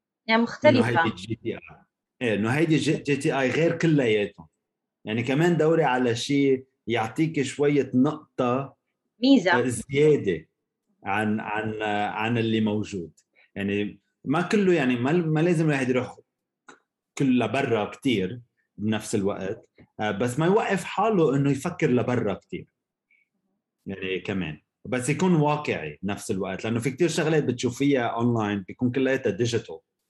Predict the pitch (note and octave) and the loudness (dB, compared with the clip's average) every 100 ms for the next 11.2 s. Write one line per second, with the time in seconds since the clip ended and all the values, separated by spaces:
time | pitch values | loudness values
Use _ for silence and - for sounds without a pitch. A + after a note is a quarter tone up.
0 | _ _ _ _ _ F#2 F#2+ G2 A2+ D3 | _ _ _ _ _ -6 -4 -2 0 2
1 | C#3+ B2+ A2+ G#2 F#2+ F#2 _ _ A2 A#2+ | 2 0 0 0 -4 -6 _ _ -4 -4
2 | B2 B2+ D3 D3+ B2+ A2 G2 - C#3 B2+ | 0 2 4 2 0 -2 -2 -2 0 0
3 | - F2+ E2+ _ _ - F#2+ F#2+ F#2 F#2 | -2 -8 -10 _ _ -12 -8 -6 -4 -4
4 | G#2 G2 F#2+ C3 B2 A#2 G2+ G2 F#2+ B2 | -4 -4 -2 -2 -2 0 0 0 2 2
5 | A#2+ A2+ A#2 A#2+ - - _ _ - C3+ | 2 0 -2 -4 -12 -20 _ _ -6 0
6 | E3+ G3 F3+ E3 C#3 B2 D3 C#3 A#2+ A#2 | 2 4 2 0 -2 -2 0 2 2 0
7 | F#2+ F2 E2+ D#2+ _ _ _ _ _ _ | -2 -6 -10 -12 _ _ _ _ _ _
8 | - G#2 G2 F#2+ F#2+ F#2 F#2 F2+ A2 G#2+ | -8 -4 -2 -2 -2 -2 -4 -4 -2 2
9 | B3 C4 A3 G3 G3 G#3+ G#3+ G3 - - | 6 6 8 8 6 2 2 2 0 6
10 | C#4+ A3+ G#3+ A3+ A3+ G3 G#3 G#3 G2+ - | 8 8 8 8 6 2 0 -2 -4 -2
11 | A2 | -4